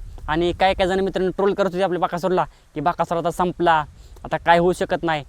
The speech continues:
पण मित्रांनो, बकासूर देव आहे आणि देवच राहणार, तो मात्र माहिती आहे. बकासूर केव्हा संपणार पण नाही. आणि सर्वांना, प्रेक्षकांना बकासूरने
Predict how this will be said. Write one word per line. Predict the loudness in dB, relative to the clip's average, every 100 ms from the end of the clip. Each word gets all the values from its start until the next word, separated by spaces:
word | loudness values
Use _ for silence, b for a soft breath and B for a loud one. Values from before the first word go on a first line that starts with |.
| -6
पण | -4
मित्रांनो, | -2 -2 -2 -2
बकासूर | 0 0 0 -2 2
देव | 6 8 8
आहे | 2 b b b
आणि | 0
देवच | 4 6 6
राहणार, | 4 4 2 -2
तो | -2
मात्र | -2 0
माहिती | 0 0 0
आहे. | 0
बकासूर | 0 -2 0
केव्हा | 0 0
संपणार | 2 -2 2 0
पण | 2 0
नाही. | 0 0 -4 b b b
आणि | 0 4 4 4 2 0 -4 0
सर्वांना, | 4 4 4 6 4
प्रेक्षकांना | 4 -2 0 0 2 2 0 -20 -20 _ -20 -20 -12 0
बकासूरने | 4 6 4 4 4